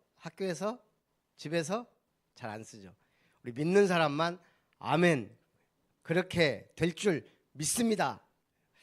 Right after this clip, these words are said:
어, 오늘 경륜이 뭐라고요? 하나님의 큰 계획.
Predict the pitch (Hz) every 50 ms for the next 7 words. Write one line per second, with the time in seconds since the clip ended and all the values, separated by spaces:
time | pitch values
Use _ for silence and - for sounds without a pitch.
0 | _ _ - _ _ _ _ _ - - - - - 101 - - - - 131 135
1 | 143 147 131 - - 147 165 175 185 175 170 165 156 160 165 160 156 151 156 170
2 | 190 214 233 - - _ _ _ _ _ _ _ _ - - - - 185 190 185
3 | 180 170 170 180 208 233 262 277 277 - _ _ _ _ _ - - - - 226
4 | 226 233 233 240 240 240 240 226 220 202 269 277 254 - - 139 131 123 110 95
5 | _